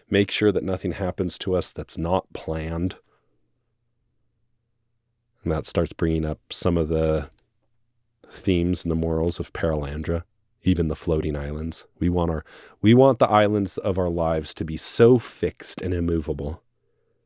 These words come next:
And part of the process of that is we sacrifice the fruit of the fo-, floating islands, to the point where the reason that these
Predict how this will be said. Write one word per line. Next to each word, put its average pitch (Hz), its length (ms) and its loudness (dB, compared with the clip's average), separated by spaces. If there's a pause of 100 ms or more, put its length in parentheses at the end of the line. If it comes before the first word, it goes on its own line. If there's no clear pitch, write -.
(580)
And 87 180 -2
part 101 280 2
of 101 60 -2
the 92 80 0
process - 640 -8
of 73 140 -8
that 71 200 -8
is 71 160 -8
we 78 80 -8
sacrifice 78 920 -6 (1000)
the - 120 -4
fruit 80 320 -4
of 62 100 -14
the 78 80 -10
fo-, 76 260 -6
floating 73 380 -4
islands, 71 480 -12 (1500)
to - 100 -10
the 90 80 0
point 98 360 0
where 82 340 0 (760)
the 104 120 2
reason 95 720 4
that 85 200 -2
these 87 420 0